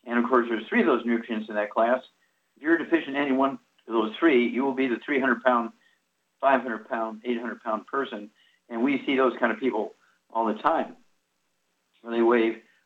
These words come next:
five hundred pounds, six hundred pounds, and so forth. And as long as they do exactly as they said, as Shar says, uh, they will lose a half pound, two pounds a day. The appetite goes away,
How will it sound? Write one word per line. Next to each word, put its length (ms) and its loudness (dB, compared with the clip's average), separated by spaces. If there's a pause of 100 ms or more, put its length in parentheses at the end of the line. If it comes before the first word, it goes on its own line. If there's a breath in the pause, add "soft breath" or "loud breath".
(160)
five 200 2
hundred 260 -8
pounds, 300 -4
six 160 -8
hundred 220 -10
pounds, 340 -4
and 160 -20
so 180 -2
forth. 240 -2 (500)
And 540 2 (500)
as 60 -14
long 220 4
as 40 -8
they 260 2 (120)
do 160 2
exactly 400 2
as 140 -2
they 180 -8
said, 300 4
as 80 -6
Shar 320 2
says, 280 2 (500)
uh, 160 2
they 120 4
will 180 2
lose 240 2
a 80 0
half 260 0
pound, 300 -2
two 140 -6
pounds 260 0
a 40 -6
day. 340 0
The 140 -2
appetite 540 0
goes 220 0
away, 380 -2